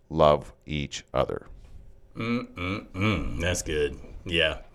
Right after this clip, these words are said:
Speaker 2: Uh, so, so much here, so much that we could, um, take away.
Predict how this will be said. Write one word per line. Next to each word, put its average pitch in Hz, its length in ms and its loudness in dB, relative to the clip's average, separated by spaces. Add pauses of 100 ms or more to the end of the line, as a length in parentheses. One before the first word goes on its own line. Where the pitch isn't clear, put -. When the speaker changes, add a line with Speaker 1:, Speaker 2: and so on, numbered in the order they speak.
(460)
Speaker 2:
Uh, 120 240 2 (140)
so, 113 420 8 (440)
so 131 240 4
much 107 220 2
here, 92 360 2
so 107 160 0
much 98 280 0
that 87 160 0
we 85 120 -6
could, 76 220 -8 (180)
um, 69 380 -4 (540)
take 90 180 0
away. 76 320 0